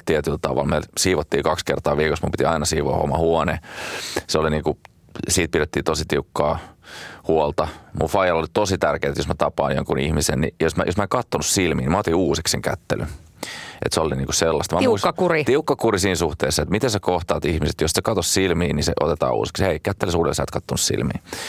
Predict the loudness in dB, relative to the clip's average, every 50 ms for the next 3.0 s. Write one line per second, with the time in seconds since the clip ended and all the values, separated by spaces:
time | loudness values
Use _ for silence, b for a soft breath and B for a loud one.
0 | B B B B 0 0 0 2 0 0 0 0 2 2 2 2 2 2 0 -2
1 | 0 0 0 0 -2 _ _ -12 -2 -2 0 0 0 0 0 0 0 -2 -4 -4
2 | -6 -4 0 2 2 2 2 0 -2 0 0 0 0 0 -2 -4 -4 -2 -4 -4